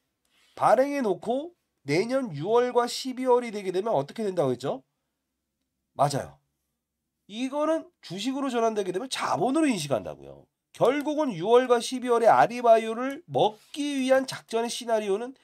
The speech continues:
나왔던 거죠. 근데 여러분들은 일 대 십사에 대해서 빠져든 거죠. 과거의 노터스의 사례, 그래서 뭐라고 했어? "때려라. 못 파신 분들은 여기서라도 때려라.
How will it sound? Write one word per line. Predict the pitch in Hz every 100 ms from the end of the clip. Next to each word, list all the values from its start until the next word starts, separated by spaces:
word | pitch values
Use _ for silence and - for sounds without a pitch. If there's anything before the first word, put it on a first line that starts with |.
| _ _ _ _
나왔던 | - 135 208 254 262
거죠. | 135 110 135 - _ _ _
근데 | - 247 311
여러분들은 | 233 233 226 240 170
일 | 131 160 240 254
대 | - 269
십사에 | - - - 254 240 233 220
대해서 | 170 175 175 156 202 262 -
빠져든 | - 247 269 294 196
거죠. | 110 82 78 _ _ _ -
과거의 | 123 139 214 202
노터스의 | 170 180 196 - 190
사례, | 165 175 190 196 196 _ _ _ _
그래서 | - 196 220
뭐라고 | 156 143 110
했어? | - 67 _ _ _ _
"때려라. | 254 262 170 82 _ _ _
못 | 170 214
파신 | 254 247 247 233
분들은 | 214 240 175
여기서라도 | 139 214 240 247 214 -
때려라. | 214 175 98